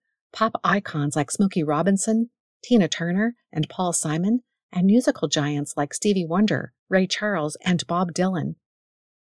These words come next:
Also in the studio that night were half of the Jackson family, one Irishman, Bob Geldof, co-organizer of Band Aid, and one party-crashing Canadian comedian,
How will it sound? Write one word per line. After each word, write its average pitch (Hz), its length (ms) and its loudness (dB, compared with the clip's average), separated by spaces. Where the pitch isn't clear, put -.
Also 190 380 2
in 160 80 2
the 156 60 0
studio 202 440 2
that 143 220 0
night 156 400 -2
were 147 120 0
half 254 360 -2
of 240 100 -4
the 185 100 2
Jackson 190 480 0
family, 185 560 0
one 190 220 4
Irishman, 208 600 2
Bob 170 260 2
Geldof, 165 480 0
co-organizer 165 840 2
of 135 240 -2
Band 170 320 2
Aid, 147 240 0
and 196 220 6
one 247 320 4
party-crashing 202 960 0
Canadian 165 600 2
comedian, 160 640 0